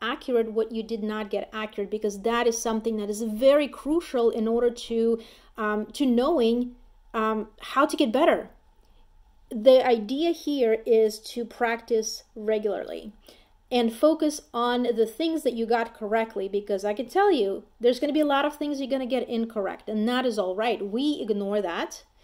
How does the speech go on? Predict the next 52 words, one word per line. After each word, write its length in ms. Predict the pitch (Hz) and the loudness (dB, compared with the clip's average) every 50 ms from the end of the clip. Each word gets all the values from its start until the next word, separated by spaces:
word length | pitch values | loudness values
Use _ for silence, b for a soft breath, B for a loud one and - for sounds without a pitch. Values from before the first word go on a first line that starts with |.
| B B B B B | B B B B B
but 180 | 220 240 233 233 | 0 0 2 2
we 100 | 254 254 | -2 -4
take 300 | 247 - 269 269 269 - | -2 0 0 0 2 4
what 180 | 254 233 202 | 2 2 2
we 120 | 208 226 214 | 2 -4 -6
did 300 | 220 - 277 339 453 440 - | -6 -2 2 2 2 2 2
get 140 | 294 233 | 0 0
accurate, 480 | - 196 190 190 190 - 190 185 185 196 | 0 -2 -4 -4 -4 -4 -4 -2 -2 0
and 120 | 208 214 | 0 0
you, 200 | 220 233 240 233 | 0 -2 -2 -4
your 160 | - 214 202 196 | -2 -2 -2 -2
mind 360 | 202 214 240 285 311 311 285 | -2 -4 -2 -2 -2 -2 0
will 140 | 285 294 254 | 0 -2 -2
be 100 | 269 262 | -2 -2
blown 320 | 226 240 262 302 311 269 | -2 -2 -2 0 0 0
if 160 | 226 220 226 | -2 -2 -4
you 80 | - 214 | -6 -10
give 240 | 196 202 262 294 311 | -6 -4 -2 0 2
yourself 460 | 302 294 294 - - 277 277 285 - | 0 0 0 -2 -2 -2 -2 -2 -4
a 60 | 254 | -6
chance 280 | - - 247 233 240 240 | -6 -4 -4 -4 -4 -4
to 80 | - 214 | -6 -8
try 340 | - - - 202 202 220 | -6 -4 -4 -2 0 0
it 80 | 233 226 | 0 0
out. 180 | 202 202 190 196 | 0 0 -2 -4
I 60 | - | -4
guarantee 760 | 202 202 202 240 247 269 294 294 285 277 - 320 302 277 226 | -4 -2 0 2 2 2 2 0 -2 -2 -2 -2 0 0 -2
you, 200 | - - - - - | -2 -4 -8 -12 -12
I 80 | 185 | -12
guarantee 680 | 190 190 190 190 262 254 254 254 254 247 247 - 262 233 | -12 -6 0 2 4 4 4 4 2 0 -2 -2 0 0
you, 140 | 202 180 - B B B B B B | 0 -2 -4 B B B B B B
your 220 | 214 202 254 277 | 0 4 4 6
life 280 | 294 269 254 262 262 254 | 6 6 2 0 2 2
will 100 | 233 233 | 0 2
never 200 | 220 214 214 208 | 2 2 0 0
be 120 | 202 208 | 0 0
the 100 | 185 185 | -2 -2
same. 340 | 180 - - 170 165 170 220 - | -4 -4 -6 -6 -6 -8 -4 0
It 160 | 233 262 294 | 2 2 2
is 120 | 277 240 | 2 2
a 60 | 220 190 | 2 -2
gateway 540 | 185 190 - 247 262 285 247 - 285 285 | -2 -4 -2 -2 -2 -2 -2 -4 -4 -4
skill 480 | 254 - - - 247 226 226 226 226 226 | -4 -4 0 4 4 6 6 6 4 2
to, 340 | 226 - - 214 208 202 202 | 0 0 0 2 2 0 -2
uh, 220 | - 208 190 175 - - - | -4 -8 -8 -8 -8 -2 0
opening 440 | 233 254 254 254 285 262 247 233 | 0 0 0 0 -2 -2 -2 -2
up 180 | 220 208 190 - | -2 -4 -4 -4
a 40 | 202 | -6
lot 460 | 208 196 208 247 285 302 320 320 320 | -4 -2 2 2 4 4 4 4 4
of 80 | 320 320 | 4 4
other 160 | 320 311 302 | 4 2 2
things. 440 | 311 294 247 202 151 - - - | -2 -2 -2 -4 -6 -10 -16 -20